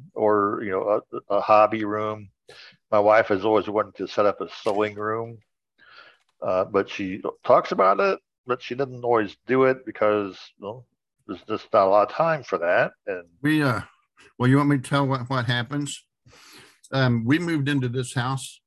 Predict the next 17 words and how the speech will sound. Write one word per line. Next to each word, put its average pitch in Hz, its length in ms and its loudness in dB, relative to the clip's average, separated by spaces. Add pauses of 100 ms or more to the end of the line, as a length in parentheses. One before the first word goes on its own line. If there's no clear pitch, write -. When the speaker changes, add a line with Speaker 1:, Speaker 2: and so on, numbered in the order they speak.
(340)
Speaker 2:
in 104 160 -6
twenty 127 320 0
thirteen, 127 680 -2 (640)
in 113 180 0
mine 127 240 0
and 123 120 -2
Keith's 127 340 -6
old 110 260 -6
bedroom. 113 540 -6 (640)
My 104 100 -2
wife 127 280 2
turned 117 260 0
it 143 140 0
into 120 240 -6
a 117 40 -2
sewing 131 400 -4
room, 139 360 -4